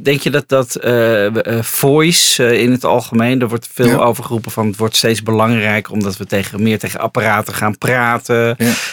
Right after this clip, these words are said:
Speaker 1: Ehm, eh, eh, heb je, heb je daar een, een, een, een beeld van, van hoe die, hoe, hè, hoe dit zich gaat ontwikkelen en, en hoe stemmen misschien nog al-, alleen maar belangrijker gaan worden?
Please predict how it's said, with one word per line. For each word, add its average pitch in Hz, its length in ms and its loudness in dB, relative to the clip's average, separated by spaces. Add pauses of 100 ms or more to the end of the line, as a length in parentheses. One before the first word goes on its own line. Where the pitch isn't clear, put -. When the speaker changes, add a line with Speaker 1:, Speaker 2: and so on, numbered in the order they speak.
Speaker 1:
Ehm, 98 1400 0
eh, 110 440 -8
eh, 107 60 -6
heb 110 200 -4
je, - 80 0
heb 117 200 0
je 123 100 -2
daar 123 240 2
een, 123 240 2
een, 120 280 2
een, 117 240 0
een 117 180 4
beeld 135 300 2
van, 131 520 0
van 107 200 -6
hoe 117 120 -6
die, 117 160 -2
hoe, 113 200 -2 (260)
hè, 127 180 0
hoe 117 180 0
dit 120 160 0
zich - 160 -2
gaat 113 220 -2
ontwikkelen 127 800 0
en, 101 240 -2
en 107 320 -2
hoe 107 280 -4
stemmen 107 840 0
misschien 113 320 -4
nog 107 180 -2
al-, 104 120 -4
alleen 110 240 2
maar 107 120 2
belangrijker 123 560 0
gaan 120 180 -4
worden? 131 320 -4